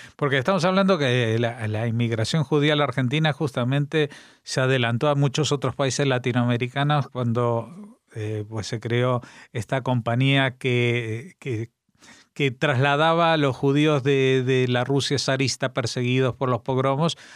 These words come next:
a instalarse en, en el campo argentino, ¿no? Y, y luego ya la generación siguiente, muchos de esos gauchos judíos,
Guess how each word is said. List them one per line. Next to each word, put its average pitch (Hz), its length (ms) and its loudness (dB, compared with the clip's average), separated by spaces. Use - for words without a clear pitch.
a 139 100 -2
instalarse 131 840 0
en, 117 140 0
en 123 240 0
el 131 160 0
campo 147 280 0
argentino, 123 640 -2
¿no? 160 280 -2
Y, 127 260 -2
y 113 140 -4
luego 160 380 2
ya 135 180 0
la 131 140 0
generación 151 560 0
siguiente, 151 400 2
muchos 151 400 2
de 147 80 2
esos 143 560 2
gauchos 147 420 0
judíos, 147 460 2